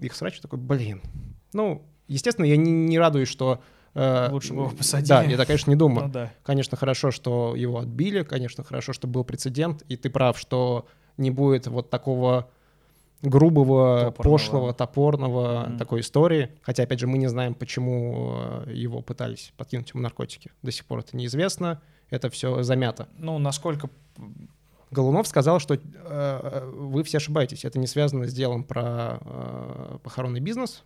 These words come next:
Speaker 2: Еще он
Speaker 1: И
Speaker 2: сказал, что Навальный хуйло в этой ситуации. <laughs> То
Speaker 1: Ну
Speaker 2: есть
Speaker 1: да.
Speaker 2: Голунов
Speaker 1: А.
Speaker 2: может в-, изнутри ситуации н-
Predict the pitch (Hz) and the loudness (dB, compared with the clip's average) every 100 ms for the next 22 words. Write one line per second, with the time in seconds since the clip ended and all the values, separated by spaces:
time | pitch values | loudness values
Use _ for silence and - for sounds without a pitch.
0 | - 139 139 143 - 131 - 120 123 123 | -18 -6 -4 -4 -4 -6 -6 -8 -6 -6
1 | 123 120 113 107 104 - - - - - | -6 -8 -10 -12 -12 -14 -16 -16 -16 -12
2 | 117 113 107 107 107 - - 131 - - | -10 -10 -10 -12 -14 -16 -12 -10 -4 -2
3 | 147 - - - - 226 214 127 135 135 | -2 -4 -10 -18 -8 -6 -4 -6 -6 -4
4 | 139 139 131 123 127 123 117 117 135 123 | 0 2 0 -4 -8 -8 -10 -10 -8 -6
5 | 135 135 131 - 127 123 123 123 117 117 | -6 -6 -8 -8 -8 -8 -8 -10 -10 -14